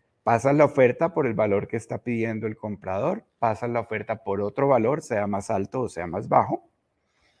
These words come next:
o no pasas ninguna oferta. En caso que no pases ninguna oferta, me vas a manifestar y vamos a tener una comunicación para descubrir qué hace que el inmueble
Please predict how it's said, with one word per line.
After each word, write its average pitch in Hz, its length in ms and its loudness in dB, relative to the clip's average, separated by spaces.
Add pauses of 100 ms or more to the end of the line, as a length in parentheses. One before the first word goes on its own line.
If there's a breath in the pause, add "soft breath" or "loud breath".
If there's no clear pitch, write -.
(400)
o 180 300 6
no 135 220 0
pasas 120 300 2
ninguna 104 340 -2
oferta. - 500 -2 (720)
En 110 120 -2
caso 117 300 0
que 139 100 0
no 120 140 -2
pases 120 260 0
ninguna 120 400 -2
oferta, 139 440 0
me 123 140 -6
vas 101 240 0
a 113 60 0
manifestar 113 720 -4
y - 20 -2
vamos 117 200 -2
a - 20 -16
tener 98 160 -2
una 101 100 -4
comunicación 123 720 -4 (460 loud breath)
para 120 220 2
descubrir 107 640 -4 (260)
qué 147 280 2
hace 143 320 -2
que 127 160 -4
el 104 100 -4
inmueble 123 760 -2